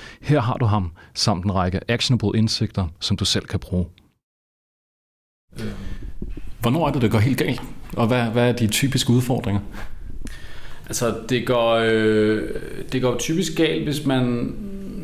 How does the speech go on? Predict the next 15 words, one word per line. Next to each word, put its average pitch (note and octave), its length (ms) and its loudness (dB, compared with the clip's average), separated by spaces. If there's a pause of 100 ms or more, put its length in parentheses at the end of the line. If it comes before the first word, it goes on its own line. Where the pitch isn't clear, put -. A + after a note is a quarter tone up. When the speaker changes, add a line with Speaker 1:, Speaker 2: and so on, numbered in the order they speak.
(240)
Speaker 2:
Altså B2 180 -4
det D3 140 0
her D3+ 80 0
med, D3 100 4
at C#3+ 60 2
man D3 140 2
kan C3+ 100 0
have C3 220 0
nogle C3+ 320 4
idéer C#3 300 0
om, B2+ 180 0
hvordan B2 380 0
det C3+ 80 2
er, B2 80 4
ens C3 600 0